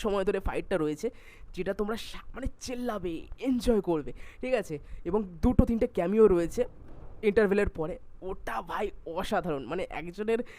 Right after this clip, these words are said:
কমেডির জায়গাটা এতটা মজাদার, মানে, হলে কেউ চেল্লাচ্ছে না, ফার্স্ট হাফে কেউ চেল্লায়নি, সেকেন্ড হাফে অতটা কেউ চেল্লায়নি, মানে, সেকেন্ড হাফে ইন্টারভেলে এক, পরে একজনের ক্যামিও এলো, লোক চেল্লাচ্ছে, মানে, সে স্পেশাল ক্যারেক্টারও না, তাকে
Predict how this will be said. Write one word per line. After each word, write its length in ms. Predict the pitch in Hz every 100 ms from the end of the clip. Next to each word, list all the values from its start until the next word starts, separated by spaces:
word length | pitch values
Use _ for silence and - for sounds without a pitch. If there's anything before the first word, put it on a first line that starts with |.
| - -
কমেডির 400 | 175 190 226 247 185
জায়গাটা 240 | 165 165 - -
এতটা 400 | 214 - 254 254 214 170
মজাদার, 380 | 175 202 202 208 196
মানে, 120 | 254 -
হলে 200 | 202 269 -
কেউ 120 | 277 247
চেল্লাচ্ছে 320 | 202 165 -
না, 40 | 131 -
ফার্স্ট 160 | 180
হাফে 120 | 185 175
কেউ 100 | 180 175
চেল্লায়নি, 340 | 160 165 170 170
সেকেন্ড 180 | 220 226
হাফে 140 | 220
অতটা 160 | 202 208 -
কেউ 100 | 185
চেল্লায়নি, 340 | 170 156 151 196 - - - - -
মানে, 160 | 262 302 - - - - -
সেকেন্ড 260 | 240 254 269
হাফে 220 | 247 247 285 - 220
ইন্টারভেলে 460 | 214 240 226 175 143 - 175
এক, 80 | - -
পরে 200 | 220 170 - -
একজনের 320 | 175 180 220 226
ক্যামিও 280 | 160 170 190 165
এলো, 100 | 175 - - - 233
লোক 100 | 254 -
চেল্লাচ্ছে, 400 | 294 277 254 - 233
মানে, 100 | 285 254
সে 80 | 320 -
স্পেশাল 300 | - 254 - 285
ক্যারেক্টারও 380 | 262 277 285 208
না, 40 | 165
তাকে 160 | 175 -